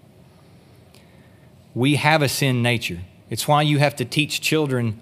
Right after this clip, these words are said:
to tell the truth, but you don't have to teach a child how to lie. They figure that out on their own. We're sinners by nature, and still on the other hand, we're sinners by choice too. I've never met a single person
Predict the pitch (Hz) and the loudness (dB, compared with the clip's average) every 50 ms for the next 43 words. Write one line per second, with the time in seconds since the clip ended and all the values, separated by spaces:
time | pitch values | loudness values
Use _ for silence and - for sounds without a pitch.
0 | - - 135 120 - 131 123 110 110 101 - - 170 180 147 120 101 - - - | -6 -6 -4 0 0 0 0 0 -2 -4 0 2 4 4 4 2 -2 -6 -10 -18
1 | - - - - 117 120 131 117 107 101 101 131 170 202 - - - 156 165 - | -20 -8 -4 -4 -4 -2 -2 -4 -2 2 4 4 4 2 2 0 0 0 0 0
2 | - 156 143 - - 147 139 - 127 - - 127 120 117 110 - 120 113 110 107 | -2 -4 -2 0 -2 -2 0 -2 -2 0 0 2 2 2 0 0 0 0 0 0
3 | 101 92 90 87 90 90 - - _ _ - - _ _ - - - - - _ | 0 -2 -4 -4 -6 -10 -16 -20 _ _ -20 -20 _ _ -20 -20 -20 -20 -20 _
4 | _ - - - - _ - - - _ - _ _ _ _ _ _ _ - - | _ -20 -20 -20 -20 _ -20 -20 -20 _ -20 _ _ _ _ _ _ _ -20 -20
5 | _ _ _ - - - _ - - 135 160 151 - 151 139 135 127 143 156 156 | _ _ _ -20 -20 -20 _ -2 0 0 0 2 2 2 4 4 6 6 6 6
6 | 139 127 110 110 110 117 147 143 110 92 - - - - _ _ - - _ _ | 6 4 4 4 4 4 2 2 0 -4 -8 -14 -20 -20 _ _ -20 -20 _ _
7 | - _ _ _ _ - - _ - _ - - _ _ _ _ _ - - - | -20 _ _ _ _ -20 -20 _ -20 _ -20 -20 _ _ _ _ _ -20 -20 -20
8 | - - _ _ - - - - - - - _ - - - - - 135 147 147 | -20 -20 _ _ -20 -20 -20 -20 -20 -20 -20 _ -20 -20 -12 -4 0 2 2 4
9 | - 175 175 170 156 143 151 151 147 151 160 196 175 175 170 151 - - 220 208 | 4 6 4 4 6 6 4 6 6 6 6 6 6 4 2 2 2 2 4 4
10 | 190 180 185 196 226 226 202 170 190 208 214 190 220 233 - - 233 240 247 208 | 4 6 6 6 6 6 6 6 6 6 6 4 4 4 4 4 4 2 2 4
11 | 196 190 185 170 - - 233 254 269 233 - - - 214 226 254 233 226 214 - | 4 4 4 4 4 4 4 6 4 4 2 2 2 2 2 2 2 0 -2 -2
12 | - - - - - - - - _ - - - - - - - 156 202 214 214 | -6 -14 -20 -20 -20 -20 -20 -20 _ -20 -20 -20 -20 -12 -2 2 4 4 6 6
13 | 214 220 214 208 220 208 208 196 180 - - - - 220 226 233 247 262 247 254 | 6 4 6 4 4 4 4 4 2 2 2 2 2 2 2 2 0 0 0 2
14 | - 233 214 185 - - 151 151 156 151 | 2 4 4 4 2 2 2 0 0 0